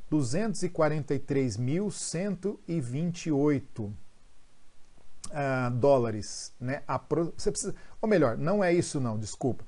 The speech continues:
Você precisa de mil unidades do, de Dash, tá? Ou seja, pra você montar um masternode, ó, o valor requerido, mil unidades dessa moeda Dash.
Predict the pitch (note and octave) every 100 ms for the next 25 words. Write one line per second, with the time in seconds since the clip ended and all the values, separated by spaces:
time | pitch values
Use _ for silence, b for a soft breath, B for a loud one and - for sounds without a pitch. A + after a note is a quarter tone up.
0 | B B - C3 - G3+ G3+ G3 G3+ E3
1 | F3+ F3+ G3 C4 C4 C4 G#3 D3 D3+ F#3
2 | D#3 E3 E3+ D3+ D3 E3+ C#3+ B2+ G#2+ -
3 | - - F3+ E3+ B B B D3+ - A#2+
4 | B2 F3 E3+ - A#3 B3+ E3+ C#3+ C3 B2
5 | - A#2 A2+ D#3+ E3+ A2 A2+ B2 C#3 C#3
6 | D#3 F#3 F#3 F3+ F3 A#2+ A2+ A#2+ C#3+ G#3+
7 | B3 A3+ F3 B2+ C#3 D#3 D3 D3+ - D3+
8 | C#3 D3 C3+ G#2 G2